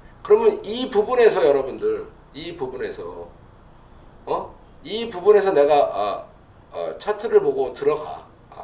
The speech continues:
들어가는 기준 잡을 때 뭘로 잡아요? 시장에서는 거래량을 잡는다.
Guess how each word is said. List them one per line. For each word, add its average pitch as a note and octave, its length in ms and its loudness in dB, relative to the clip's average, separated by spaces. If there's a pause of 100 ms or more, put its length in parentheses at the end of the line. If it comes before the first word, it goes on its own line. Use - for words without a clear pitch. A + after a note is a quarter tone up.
들어가는 E3+ 400 0
기준 C3 220 -14
잡을 - 260 -6
때 A#2+ 140 -6 (120)
뭘로 D3 240 -6
잡아요? A#2+ 340 -6
시장에서는 - 600 -8 (640)
거래량을 D#3 520 -2
잡는다. - 380 -12